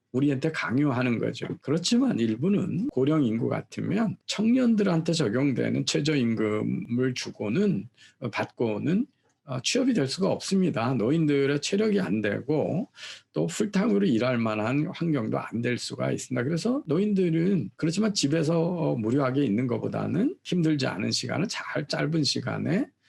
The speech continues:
청년이나 장년들의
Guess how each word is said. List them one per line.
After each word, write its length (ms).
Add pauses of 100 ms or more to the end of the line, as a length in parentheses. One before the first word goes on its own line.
(240)
청년이나 1040
장년들의 1080